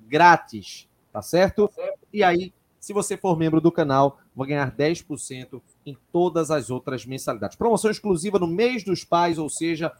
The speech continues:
Speaker 1: o mês de agosto. Então, pessoal, tudo isso com a Tec Proteção Veicular, parceiros aqui do canal oficial do
Speaker 2: Olha,
Speaker 1: Torcedor Atlético.
Speaker 2: nova
Speaker 1: Oi.
Speaker 2: atualização, nova, <laughs> nova atualização.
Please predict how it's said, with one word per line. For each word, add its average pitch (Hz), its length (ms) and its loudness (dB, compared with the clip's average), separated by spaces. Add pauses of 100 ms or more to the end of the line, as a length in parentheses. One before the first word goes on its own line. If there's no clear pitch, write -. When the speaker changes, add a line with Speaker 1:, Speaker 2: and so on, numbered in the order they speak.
(140)
Speaker 1:
o 156 80 -6
mês 165 240 -2
de - 240 -6
agosto. 185 680 4 (220)
Então, 160 300 -2
pessoal, 156 560 -2 (140)
tudo 165 180 0
isso - 240 -4
com - 140 -10
a 151 60 -6
Tec 143 360 -8
Proteção 147 520 -6
Veicular, 135 440 0
parceiros 135 420 -2
aqui 117 360 -6 (240)
do 139 80 -6
canal 131 360 2
oficial 117 560 -4 (200)
do 311 60 2
Speaker 2:
Olha, 349 200 12
Speaker 1:
Torcedor 113 400 0 (240)
Atlético. - 360 -20 (140)
Speaker 2:
nova 160 160 6
Speaker 1:
Oi. - 40 10
Speaker 2:
atualização, 269 760 4
nova, 226 340 0 (120)
<laughs> - 720 -6 (1700)
nova 302 280 6
atualização. 320 840 4